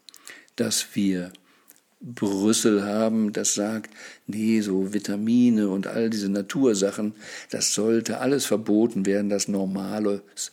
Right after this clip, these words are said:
Menschen das verkaufen. Soll doch nicht besser alles, was irgendwie gut für den Menschen ist, über eine Apotheke ist, gehen?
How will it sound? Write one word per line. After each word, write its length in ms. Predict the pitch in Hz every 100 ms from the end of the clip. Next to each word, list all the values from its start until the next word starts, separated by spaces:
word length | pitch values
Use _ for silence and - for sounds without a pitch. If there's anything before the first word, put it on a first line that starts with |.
| - -
Menschen 720 | 110 117 123 120 - 95 107
das 180 | - -
verkaufen. 600 | - - 98 107 - - - - -
Soll 240 | - 110
doch 120 | 110 107
nicht 240 | 104 -
besser 400 | 101 - - -
alles, 360 | 170 180 135 -
was 160 | -
irgendwie 640 | 294 180 208 175 135 120 113
gut 260 | 117 113
für 140 | - 98
den 180 | 92
Menschen 340 | 98 98 - 98
ist, 220 | 107 - - - -
über 220 | 113 104
eine 180 | 101 98
Apotheke 580 | - 104 - 104 101 110
ist, 180 | - - _ - 392
gehen? 340 | 262 110 104